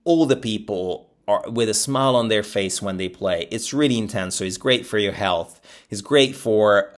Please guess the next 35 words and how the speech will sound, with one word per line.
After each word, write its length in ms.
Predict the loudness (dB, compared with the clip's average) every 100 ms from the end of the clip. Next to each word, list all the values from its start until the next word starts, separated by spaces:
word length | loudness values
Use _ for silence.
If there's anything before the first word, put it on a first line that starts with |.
| _
for 240 | -2 -2
not 560 | 0 4 4 4 0 -2
that, 460 | -2 -2 -6 _ _ _ _ _ _ _ -10
not 320 | 4 4 6
that 160 | 2 4
mobile 360 | 2 4 2
people 340 | 2 -6 -4 -6
as 100 | 2
well, 220 | 2 2
because 260 | -2 -6
you 100 | -8 -8
basically 500 | 0 0 0 -4 -6
just 160 | -4
have 240 | -2 -2 -2
to, 240 | -6 -6 -8 -20 -12 -2
uh, 220 | 0 4
look 220 | 2 2
after 420 | 0 -2 -2 -2 -4
half 440 | 0 4 4 2
of, 140 | -8 -8
half 420 | -4 8 8 8
of 100 | -4
a 40 |
tennis 320 | -6 -8 -8
court, 320 | -8 -8 -8 -12 _ -20 _ -6
'cause 140 | -2
it's 140 | -2 6
doubles, 400 | 6 6 -2 -6
it's 180 | -14
always 400 | -2 2 2 2
doubles, 480 | 0 -2 -2 -8 -10 -16 _ _ -4
and, 280 | -4 -4 -6
and 160 | -6
please 220 | -6 -6
play. 320 | 0 4 4